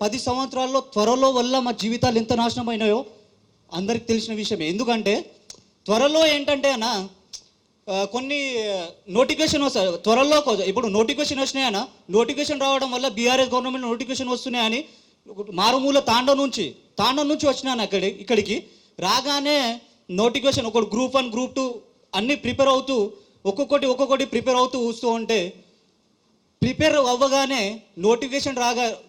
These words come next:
రాయగానే, నోటిఫికేషన్ రాయగానే కేసులు పడడం, లేకపోతే ఏదో రకంగా అది కోర్టులో వెళ్ళిపోవడం,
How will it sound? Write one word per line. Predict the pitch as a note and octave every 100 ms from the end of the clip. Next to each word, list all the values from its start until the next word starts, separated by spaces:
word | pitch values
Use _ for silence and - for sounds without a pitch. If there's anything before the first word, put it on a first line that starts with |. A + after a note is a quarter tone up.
| G3
రాయగానే, | G3 A#3+ B3+ C4 A3 G3 - _ _ -
నోటిఫికేషన్ | G3 A#3 C#4 C#4+ C#4+ B3+
రాయగానే | C4 C4 B3 C4+ A3+ A3+
కేసులు | A#3+ B3 C4+ A#3+
పడడం, | A#3 A3+ A3 - _ _ _ _ _ _ -
లేకపోతే | A3+ A#3 B3+ B3+ A3+ A3+ - _ _ _ -
ఏదో | A3+ C#4 D#4 D4+
రకంగా | C#4+ D4 C#4+ C#4 G3+ - -
అది | A3+ B3+ A#3 A3
కోర్టులో | A#3+ C4 C4 C#4
వెళ్ళిపోవడం, | B3 B3+ A#3+ B3 A3+ A3